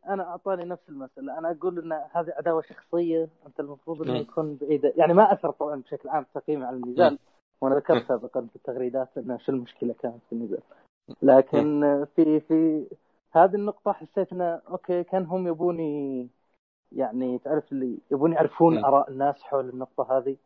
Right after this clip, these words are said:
Speaker 1: إن نكثر منها ولا لا. ونفس ما قلت
Speaker 2: مم.
Speaker 1: لك، هو اليوم، اليوم ما هو، ما هو حاجة نحكم عليها لأن كوجيما، كوجيما
Speaker 2: مم.
Speaker 1: هو هذه وظيفته في آخر كم سنة. يعني أنا أقدم مصارعين جدد،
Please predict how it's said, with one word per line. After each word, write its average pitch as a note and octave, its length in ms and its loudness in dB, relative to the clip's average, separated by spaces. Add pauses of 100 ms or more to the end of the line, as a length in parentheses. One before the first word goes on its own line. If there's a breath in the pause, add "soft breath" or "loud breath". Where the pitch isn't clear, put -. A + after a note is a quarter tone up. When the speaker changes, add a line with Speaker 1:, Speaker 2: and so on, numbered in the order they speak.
(140)
Speaker 1:
إن C#3 60 -10
نكثر C3+ 540 -4
منها C3+ 260 -2
ولا B2+ 220 2
لا. C3 180 2 (380)
ونفس E3+ 240 6
ما A3 60 6
قلت G#3+ 100 2
Speaker 2:
مم. A2+ 140 2
Speaker 1:
لك، - 200 -4
هو D#3+ 140 6
اليوم، F#3+ 480 2 (180)
اليوم D#3+ 400 -4 (100)
ما F3 220 -4
هو، G3+ 140 -6 (420)
ما F3+ 100 2
هو G#3 60 0
حاجة G3+ 300 -4
نحكم E3+ 380 -8
عليها D3+ 380 0
لأن D#3+ 540 -6
كوجيما، C#3+ 420 -2 (580)
كوجيما F#3 340 4
Speaker 2:
مم. B2+ 80 4
Speaker 1:
هو F3 120 2
هذه E3+ 200 2
وظيفته E3 420 2
في E3 340 0
آخر D#3 240 -2
كم - 200 -8
سنة. C#3+ 340 -2
يعني D3 220 -2
أنا E3 80 2
أقدم D#3 360 -2
مصارعين D3 420 -2
جدد، B2 260 -4